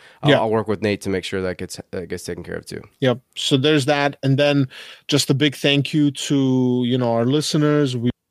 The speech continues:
Speaker 2: really, really, you know, we love having you here. We love talking to you. The,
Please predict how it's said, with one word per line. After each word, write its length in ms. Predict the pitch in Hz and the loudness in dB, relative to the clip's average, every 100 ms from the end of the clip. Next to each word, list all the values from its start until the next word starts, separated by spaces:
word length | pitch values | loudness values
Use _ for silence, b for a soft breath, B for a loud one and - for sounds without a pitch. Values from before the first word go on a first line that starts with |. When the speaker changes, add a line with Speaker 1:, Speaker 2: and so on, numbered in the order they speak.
| - | -8
Speaker 2:
really, 340 | 120 143 143 | -2 0 2
really, 520 | 139 131 135 139 135 127 B B _ _ _ _ - | 2 2 2 2 0 -2 B B _ _ _ _ -2
you 100 | 135 | 2
know, 160 | 127 113 | 2 2
we 160 | 117 | 2
love 260 | 123 131 135 | 0 0 0
having 340 | 147 143 135 139 | 0 2 2 2
you 120 | 135 | 2
here. 420 | 135 135 135 135 | 2 2 2 2
We 120 | 120 117 | 0 -2
love 300 | 120 123 - | 0 0 -2
talking 420 | 127 120 139 131 | -2 -2 -2 -2
to 140 | - | 0
you. 420 | 127 131 127 127 127 | 2 2 2 0 0
The, 200 | 120 123 | 0 -2